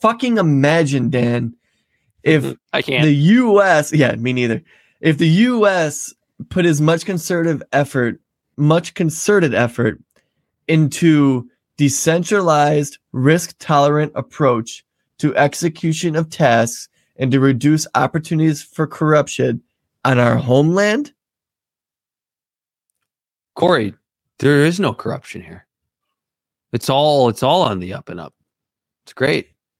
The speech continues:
Speaker 1: Yeah. Do I have to read the Hunter S. Biden quote again?
Speaker 2: The Hunter S.
Speaker 1: <laughs>
Speaker 2: Biden?
Speaker 1: Hunter S. Thompson. Jesus.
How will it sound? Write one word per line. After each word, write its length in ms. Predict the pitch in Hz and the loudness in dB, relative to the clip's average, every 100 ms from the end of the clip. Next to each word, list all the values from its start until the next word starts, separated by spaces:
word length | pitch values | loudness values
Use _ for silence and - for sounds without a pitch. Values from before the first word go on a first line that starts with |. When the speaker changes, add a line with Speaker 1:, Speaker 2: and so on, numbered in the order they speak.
| _ _ - | _ _ -6
Speaker 1:
Yeah. 100 | 143 - _ - _ - _ | -6 -6 _ -20 _ -20 _
Do 80 | - | -2
I 40 | 147 | 0
have 240 | 143 160 | 2 0
to 100 | 160 | 0
read 180 | 139 143 | 2 2
the 80 | 127 | 0
Hunter 240 | 123 131 127 | -2 -2 -2
S. 160 | 120 | -4
Biden 520 | - 127 131 127 123 - _ - | -6 -6 -4 -6 -8 -12 _ -6
quote 260 | - 131 | -2 0
again? 320 | 135 135 - _ _ _ _ - | -2 -4 -8 _ _ _ _ -16
Speaker 2:
The 100 | 127 | -10
Hunter 240 | 113 135 135 | -6 -4 -2
S. 120 | 127 | 0
Speaker 1:
<laughs> 80 | 151 | 0
Speaker 2:
Biden? 300 | 110 190 262 _ _ _ _ _ _ _ - _ _ _ _ - | 0 -4 -8 _ _ _ _ _ _ _ -20 _ _ _ _ -2
Speaker 1:
Hunter 300 | 139 160 151 | 0 2 2
S. 180 | 139 - | 0 -2
Thompson. 560 | 139 113 - 110 117 _ _ - | -4 -4 -6 -8 -8 _ _ -6
Jesus. 500 | 131 123 113 - | -2 -2 -4 -10